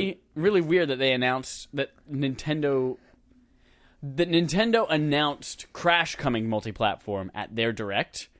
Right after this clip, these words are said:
Speaker 2: but then they didn't even get a mention of this in the reveal.
Speaker 1: I, I think, I think it's a good point to bring up. I think one of two things could have happened. One is they were going to announce it at that event, just like they announced Dark Souls first, and then it came to everyone else.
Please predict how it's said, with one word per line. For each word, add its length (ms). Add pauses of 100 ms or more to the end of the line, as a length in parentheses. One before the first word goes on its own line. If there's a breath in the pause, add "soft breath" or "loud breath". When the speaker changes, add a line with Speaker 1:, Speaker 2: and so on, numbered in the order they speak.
(340)
Speaker 2:
but 120
then 140
they 100
didn't 220
even 160
get 140
a 40
mention 540
of 140
this 560 (160)
in 100
the 100
reveal. 480
Speaker 1:
I, 440 (400)
I 60
think, 220
I 80
think 120
it's 100
a 20
good 120
point 80
to 40
bring 140
up. 80
I 80
think 220 (300)
one 140
of 60
two 100
things 140
could 100
have 80
happened. 420
One 300
is 280
they 160
were 180
going 440
to 200
announce 380
it 280 (500 soft breath)
at 200
that 160
event, 440
just 140
like 100
they 60
announced 260
Dark 220
Souls 380
first, 360
and 80
then 120
it 80
came 220
to 60
everyone 300
else. 400